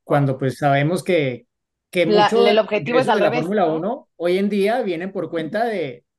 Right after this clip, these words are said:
Speaker 1: de todas estas nuevas carreras que se están incorporando. Entonces, no sé realmente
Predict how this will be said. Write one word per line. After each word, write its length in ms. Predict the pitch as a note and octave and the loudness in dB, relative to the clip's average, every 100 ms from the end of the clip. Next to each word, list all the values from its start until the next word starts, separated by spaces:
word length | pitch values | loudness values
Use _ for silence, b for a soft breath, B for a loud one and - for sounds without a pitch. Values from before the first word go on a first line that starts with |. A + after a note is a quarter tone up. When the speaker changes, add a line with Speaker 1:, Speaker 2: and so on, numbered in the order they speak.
| _ - | _ -16
Speaker 1:
de 220 | D3 D3+ | -8 -6
todas 320 | E3+ E3+ G3 | 0 0 2
estas 280 | G3+ F3+ G#3 | -2 -2 2
nuevas 420 | G3+ G3+ G3+ G#3 | 2 2 0 -2
carreras 460 | - D#3 D3+ G#3+ - | -4 -6 -4 -6 -8
que 140 | F#3+ | -8
se 80 | D#3 | -8
están 220 | D3 D#3+ | -6 -8
incorporando. 720 | E3+ F3 C3+ C3 F3 C3 A2+ | -6 -8 -6 -6 -4 -6 -12
Entonces, 680 | A#2 C#3 C3 C3 D#3+ D#3 - b b b b _ - | -18 -10 -6 0 0 -2 -8 b b b b _ -8
no 160 | D#3+ | -4
sé 160 | D3+ G3 | 0 0
realmente 1000 | F#3+ G3 F#3+ F#3 G3+ G3 F#3+ E3 C#3 | 4 2 2 0 2 2 2 0 -2